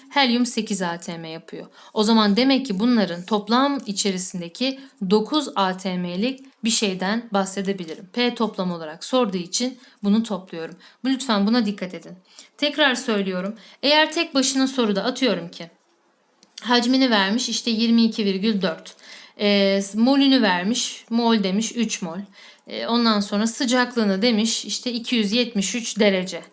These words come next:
Bana diyor ki bunun basıncını bul. Bakın ilk durum son durum yapacak bir şeyim yok. Dümdüz bana veriyor. O zaman şöyle,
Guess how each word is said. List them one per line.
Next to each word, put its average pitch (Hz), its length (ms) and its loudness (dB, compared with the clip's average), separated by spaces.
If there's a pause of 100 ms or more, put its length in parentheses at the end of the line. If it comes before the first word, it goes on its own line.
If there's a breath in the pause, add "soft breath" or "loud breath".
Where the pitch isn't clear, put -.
(280 loud breath)
Bana 285 300 2
diyor 262 180 2
ki 233 140 -4
bunun 262 240 2
basıncını 196 600 -2
bul. - 80 -20 (460 loud breath)
Bakın 269 240 0
ilk 330 200 -4
durum 302 200 -2
son 285 240 2
durum 269 180 2
yapacak 247 440 0
bir 226 60 0
şeyim 202 280 0
yok. 165 200 -8
Dümdüz 262 380 2
bana 220 220 4
veriyor. 170 380 -4
O 233 100 0
zaman 262 260 2
şöyle, 196 560 0